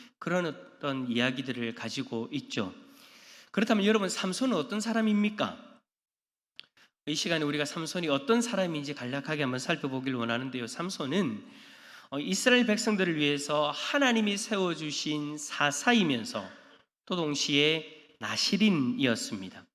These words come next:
그는 태어나기 전부터 하나님 앞에 그렇게 선택받은 사람이었어요. 단 지파 중에, 어,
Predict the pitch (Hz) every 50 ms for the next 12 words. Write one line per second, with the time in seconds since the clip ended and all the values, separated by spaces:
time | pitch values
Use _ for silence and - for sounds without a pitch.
0 | _ _ _ _ _ _ _ _ - - - - - _ - 220 226 240 233 240
1 | - 262 311 294 254 214 190 180 170 - - 131 139 143 208 214 - - 160 156
2 | 180 214 247 254 - - - - - - - - - - - 240 226 202 175 156
3 | 147 139 135 139 123 - 165 170 147 - 143 - - - 170 165 165 - - -
4 | - 220 220 - - - 220 214 190 208 202 202 196 202 208 - - - 156 160
5 | 160 170 175 165 143 113 - - - 101 95 92 92 - _ _ _ _ _ _
6 | _ _ _ _ _ _ _ - - - - - - - - - _ - - -
7 | 160 196 285 311 294 - - 185 - - - 196 190 - 202 190 185 165 147 151
8 | 156 190 240 285 294 - - - -